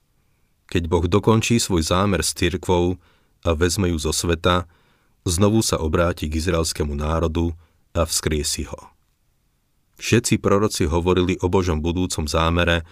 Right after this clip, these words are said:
s izraelským národom. Dokonca aj Mojžiš, skôr ako Izraeliti vošli do zasľúbenej krajiny, hovoril o tom, že príde deň, keď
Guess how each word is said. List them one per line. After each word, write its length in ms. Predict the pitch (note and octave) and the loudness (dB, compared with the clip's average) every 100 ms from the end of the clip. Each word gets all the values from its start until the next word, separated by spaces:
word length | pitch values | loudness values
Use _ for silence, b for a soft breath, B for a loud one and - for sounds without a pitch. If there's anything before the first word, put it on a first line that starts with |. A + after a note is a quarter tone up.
| b b | b b
s 160 | - E2+ | -4 -2
izraelským 560 | D#2+ E2 E2+ D#2+ - E2 | 0 0 0 0 -2 -2
národom. 560 | D2+ D2 C#2+ C#2+ - - _ _ _ _ _ _ _ _ _ | -2 -4 -6 -10 -10 -18 _ _ _ _ _ _ _ _ _
Dokonca 480 | F2 E2+ F#2+ F2 F#2 | 0 2 2 2 0
aj 160 | E2+ | 0
Mojžiš, 640 | F2 G2 A#2 E2+ D#2 - - _ | 2 2 2 2 -4 -8 -14 _
skôr 400 | - - - F#2+ | -10 -6 0 2
ako 240 | F2+ - F2 | 2 -2 -2
Izraeliti 560 | E2+ - G2 G2+ G2+ | -2 0 0 0 -2
vošli 320 | E2 F2+ - | -2 -2 -2
do 80 | - | -2
zasľúbenej 640 | D#2+ F#2 - G2 G2+ F2 D2+ | -2 -2 -2 -2 0 -2 -2
krajiny, 560 | - D#2+ E2+ E2+ F2 b b b b b - | 0 0 0 -2 -6 b b b b b 0
hovoril 400 | F2 E2+ E2 D2 F2+ | 2 2 0 -2 -4
o 80 | |
tom, 400 | F2 F#2 F#2 F#2 - _ _ _ _ - | 0 0 2 -2 -6 _ _ _ _ -6
že 160 | - E2+ | -2 0
príde 400 | G2 G#2 F2+ D#2 | 2 2 0 0
deň, 240 | F2+ F#2 | 0 0
keď 160 | F#2+ | 0